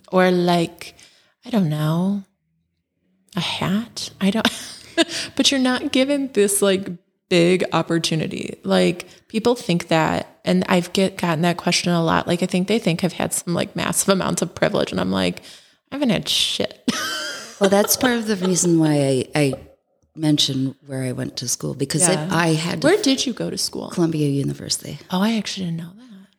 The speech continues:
Speaker 2: Yes.
Speaker 1: I knew you went to school. I knew you went to, to a
Speaker 2: And
Speaker 1: pretty
Speaker 2: then
Speaker 1: good
Speaker 2: I got
Speaker 1: college.
Speaker 2: my first master's from U V A, and that was co-, music composition. And then I got my second master's here at Davenport University,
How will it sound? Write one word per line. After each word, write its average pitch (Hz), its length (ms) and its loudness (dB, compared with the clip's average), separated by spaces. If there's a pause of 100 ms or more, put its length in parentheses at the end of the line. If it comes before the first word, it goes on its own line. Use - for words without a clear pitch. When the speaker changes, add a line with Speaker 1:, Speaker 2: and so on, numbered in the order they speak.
(260)
Speaker 2:
Yes. - 80 -20
Speaker 1:
I 202 80 6
knew 208 160 6
you 233 160 4
went 269 140 0
to 285 60 0
school. 175 220 -2
I 175 140 -2
knew 175 120 -2
you 170 80 0
went 185 200 -2
to, 202 380 -2
to - 220 -8
a 190 300 -2
Speaker 2:
And 185 100 -6
Speaker 1:
pretty 160 200 4
Speaker 2:
then - 40 2
Speaker 1:
good 156 100 4
Speaker 2:
I 156 40 2
got 165 240 2
Speaker 1:
college. - 300 -2 (500)
Speaker 2:
my 165 200 2
first 180 360 0
master's 180 420 0
from 175 240 0
U 160 140 4
V 175 240 2
A, 165 240 -2 (180)
and 151 120 -10
that 147 120 -4
was - 160 -2
co-, - 200 -4
music 151 320 2
composition. 147 840 -2
And 143 140 2
then 135 80 0
I 135 100 -2
got 139 160 -4
my 143 100 -2
second 139 380 -4
master's 139 540 0
here 139 420 2
at 139 140 0
Davenport 135 520 0
University, 135 760 -4